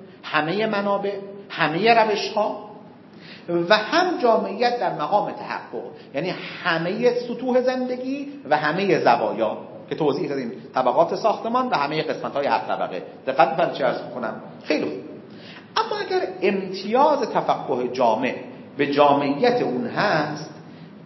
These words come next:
قوام تفقه جامع به اجتهاد و تفقهه. یعنی اگر اجتهاد و تفقه وجود نداشته باشه،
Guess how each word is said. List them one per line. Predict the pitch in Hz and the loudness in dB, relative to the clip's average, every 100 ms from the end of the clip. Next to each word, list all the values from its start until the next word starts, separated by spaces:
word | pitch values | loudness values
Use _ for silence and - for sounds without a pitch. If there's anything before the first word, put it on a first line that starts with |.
| - - - | -20 -14 4
قوام | 190 208 214 285 320 320 320 302 | 6 8 6 6 6 6 4 0
تفقه | 254 254 262 - 262 247 240 | 0 0 -2 -2 -4 -2 -2
جامع | 240 240 240 247 247 247 - - - | -2 -2 0 0 -2 -4 -10 -12 -4
به | 156 - | -2 0
اجتهاد | - - - 143 170 220 220 - | -2 -4 -6 0 6 6 6 0
و | 135 | -4
تفقهه. | 127 107 104 - - 135 - - - - - - - - - - - - - - - - - - - - - - - - - - - - | -4 -4 -4 -6 -4 -2 -2 -6 -12 -14 -18 -20 -20 -20 -20 -20 -20 -20 -20 -20 -20 -20 -20 -20 -20 -20 -20 -20 -20 -20 -20 -20 -20 2
یعنی | 190 330 320 | 4 4 2
اگر | 247 220 214 - | 0 2 2 0
اجتهاد | 180 - - 165 175 160 | -4 -4 -6 -2 0 0
و | 160 | -2
تفقه | 165 147 151 160 | -4 -4 -6 -4
وجود | 160 151 156 170 165 151 | -6 -6 -8 -8 -6 -4
نداشته | 151 147 151 | -2 -4 -6
باشه، | 147 147 160 220 220 | -4 -4 -2 -2 0